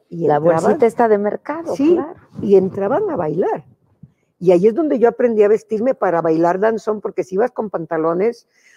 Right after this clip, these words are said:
Speaker 1: o con un vestido así normal,
Speaker 2: No.
Speaker 1: no te sacaban a bailar.
Speaker 2: No, no,
Speaker 1: Entonces yo fui
Speaker 2: no.
Speaker 1: a la Lagunilla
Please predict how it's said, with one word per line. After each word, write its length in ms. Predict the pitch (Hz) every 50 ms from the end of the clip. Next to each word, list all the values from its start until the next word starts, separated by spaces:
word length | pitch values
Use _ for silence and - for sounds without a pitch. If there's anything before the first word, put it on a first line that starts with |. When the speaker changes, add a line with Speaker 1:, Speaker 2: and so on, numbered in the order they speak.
| _ _ _
Speaker 1:
o 120 | - 165
con 240 | - - 185 180 185
un 100 | 214 247
vestido 460 | 233 233 233 - _ 233 220 190 214
así 200 | 202 - - 214
normal, 480 | 208 202 190 180 175 180 180 202 - 147
Speaker 2:
No. 240 | 147 147 147 147 147
Speaker 1:
no 80 | 208 202
te 120 | - 226
sacaban 440 | - - 190 - 202 196 202 208 214
a 60 | 202 190
bailar. 420 | 180 175 165 170 180 185 170 151
Speaker 2:
No, 200 | 156 165 - - - - - 196 - - - 233 240
no, 80 | 254 269
Speaker 1:
Entonces 440 | 180 190 190 226 220 - 262 277 -
yo 120 | - 269
fui 160 | 165 170 185 269
Speaker 2:
no. 40 | 269
Speaker 1:
a 40 |
la 140 | 269 285 269
Lagunilla 1000 | 254 233 233 240 240 285 330 311 311 320 302 262 208 175 175 175 170 185 277